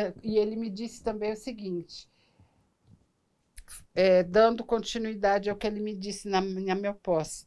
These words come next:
no discurso dele tá lá, ele disse no, no discurso de posse, assim, eu já falei isso, acho que é da, da outra vez, "Peça licença aos seus colegas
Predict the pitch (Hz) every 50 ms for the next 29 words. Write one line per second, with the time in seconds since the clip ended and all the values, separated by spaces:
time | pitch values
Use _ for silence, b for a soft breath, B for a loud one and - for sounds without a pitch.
0 | _ _ - 165 175 170 175 170 - - - 196 185 190 - 202 185 185 185 180
1 | 185 185 - 202 202 208 190 165 160 151 147 - 165 165 175 175 170 180 185 185
2 | 190 - - - 160 143 - - 165 - 175 180 180 175 165 151 151 156 156 160
3 | 160 165 170 165 - - 190 180 - - 175 175 170 - - 185 185 196 196 -
4 | - 226 - - - 196 170 151 147 143 _ _ _ _ _ _ _ _ _ _
5 | _ _ _ _ - - - - - - - - - - - - B B B B
6 | - - _ _ _ _ _ _ _ - 170 151 170 180 - - 190 185 196 180
7 | 175 170 160 - - - 147 - - - 165 - - - - - 160 160 143 147
8 | 151 156 147 143 151 147 135 143 156 - - 175 165 165 160 143 131 123 - -
9 | - - - - - - - _ _ _ - - - - - - 269 311 302 311
10 | - 320 262 247 233 - - - 233 233 233 226 - 180 175 - - 190 185 -
11 | - - 160 175 180 185 190 190 190 - 151 147 - - - - - - - -
12 | -